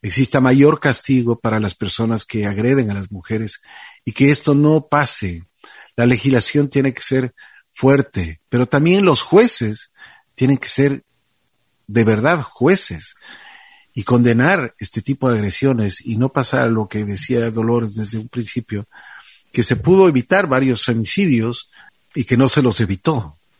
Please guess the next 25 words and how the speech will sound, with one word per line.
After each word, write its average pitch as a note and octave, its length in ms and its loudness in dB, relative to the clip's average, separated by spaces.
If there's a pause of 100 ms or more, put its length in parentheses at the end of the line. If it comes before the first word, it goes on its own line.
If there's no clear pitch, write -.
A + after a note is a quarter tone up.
(140)
no B2+ 140 2
se F3+ 160 2
los B2 180 -2
evitó, F#2 600 -4 (320)
pues F#2+ 160 -6
simplemente B2 580 -2
llegaron A#2 560 -2 (400)
a, G2 280 -6
a G2+ 40 -6
matar C#3+ 420 0
a, G#2+ 120 -2 (200)
a, F#3 320 -12
a G2+ 40 -10
estas G2 260 -12
personas. F2 640 -12 (1000)
Dolores, F3 340 4
si D#3 140 0
quieres, F#3 380 2
ah, A#2+ 400 -2
acotar C#3+ 400 -2
algo C#3 200 0
más, C3+ 500 0
con A2 140 -6
mucho A2+ 240 -4
gusto. F2+ 400 -12